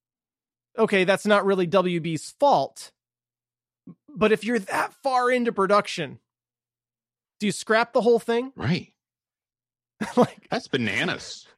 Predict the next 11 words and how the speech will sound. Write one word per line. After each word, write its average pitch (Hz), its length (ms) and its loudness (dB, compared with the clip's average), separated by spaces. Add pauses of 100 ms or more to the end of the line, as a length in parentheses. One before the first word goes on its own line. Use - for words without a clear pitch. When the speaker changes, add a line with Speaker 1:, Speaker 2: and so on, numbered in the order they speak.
(380)
Speaker 1:
that's 285 200 2
cocoa 294 440 2
bananas, 330 560 0
right? 208 340 0 (680)
So 208 440 0 (400)
I 247 120 2
don't - 200 0
think 233 220 2
so, 196 180 2
W 165 420 0
B. 147 360 -6